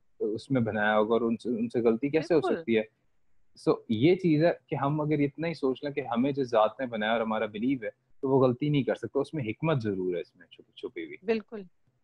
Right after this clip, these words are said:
Speaker 2: बिल्कुल, बिल्कुल। और आखिर में वीआई को आप कोई वन लाइनर
Speaker 1: वीआई के
Speaker 2: मैसेज
Speaker 1: लिए तो
Speaker 2: दें?
Speaker 1: मैं वन लाइनर ये दे रहा हूँ कि आजकल internet का दौर है, ठीक है?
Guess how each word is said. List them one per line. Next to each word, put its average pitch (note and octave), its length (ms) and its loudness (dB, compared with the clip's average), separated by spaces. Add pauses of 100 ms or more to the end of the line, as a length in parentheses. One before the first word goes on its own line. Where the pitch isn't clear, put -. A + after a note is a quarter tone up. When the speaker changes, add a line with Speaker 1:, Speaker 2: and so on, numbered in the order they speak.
(360)
Speaker 2:
बिल्कुल, D#3 400 -16
बिल्कुल। E3 300 -12 (640)
और F#3 360 2
आखिर G3+ 480 -2
में G3+ 380 -4
वीआई A3+ 500 4
को G3 200 -4
आप F3+ 240 -2 (280)
कोई F3 360 -4 (100)
वन G#3 100 4
लाइनर F3+ 500 0 (1400)
Speaker 1:
वीआई D3+ 280 4
के D#3+ 60 6
Speaker 2:
मैसेज D#3+ 120 -2
Speaker 1:
लिए D#3+ 120 4
तो D#3 120 -2
Speaker 2:
दें? D#3 60 0
Speaker 1:
मैं D3 60 2
वन C3 240 4
लाइनर C3+ 340 4
ये C3 120 4
दे B2+ 280 4
रहा B2+ 100 2
हूँ B2+ 160 -2 (120)
कि C3+ 160 2 (480)
आजकल C3 420 2
internet B2+ 360 -4 (120)
का C3 100 0
दौर G#2+ 400 -2
है, A2 80 -2
ठीक G#2+ 380 -12
है? G#2 100 -6